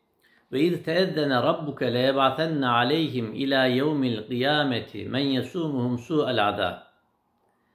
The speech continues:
Rabbin sana haber veriyor ki kıyamet gününe kadar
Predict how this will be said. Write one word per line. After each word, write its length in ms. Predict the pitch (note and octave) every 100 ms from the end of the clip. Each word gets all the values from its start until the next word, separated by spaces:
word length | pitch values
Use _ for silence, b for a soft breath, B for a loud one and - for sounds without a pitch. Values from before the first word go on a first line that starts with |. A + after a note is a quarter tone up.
| _ _ B2
Rabbin 320 | D#3+ F3+ E3
sana 320 | - D#3 C#3+
haber 300 | D3 D#3 D3
veriyor 420 | D3+ E3 G3 D#3+
ki 400 | - D#3 F3 - _ _ _ _
kıyamet 600 | - B2+ C3+ C#3 D#3+ F3
gününe 400 | C#3+ B2+ A#2 A2
kadar 500 | A#2+ G#2+ C3+ E3+ -